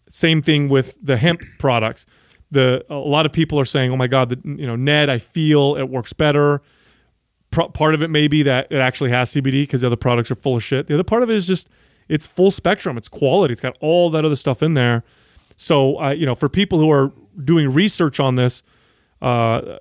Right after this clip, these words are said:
smart thing to do would be go online and look up the, look up cannabinoid entourage effect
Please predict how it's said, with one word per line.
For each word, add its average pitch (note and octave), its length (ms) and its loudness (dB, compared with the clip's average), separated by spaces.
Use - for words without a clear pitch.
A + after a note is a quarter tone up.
smart F3 400 0
thing F#3+ 160 0
to D#3+ 60 2
do F3 200 0
would D3+ 120 0
be C#3 100 -4
go D#3 240 2
online D3 640 0
and C#3 160 -4
look E3 320 2
up E3 260 0
the, D3 480 -4
look F3 220 2
up E3 140 0
cannabinoid F3+ 840 0
entourage D3 600 0
effect A2+ 440 -4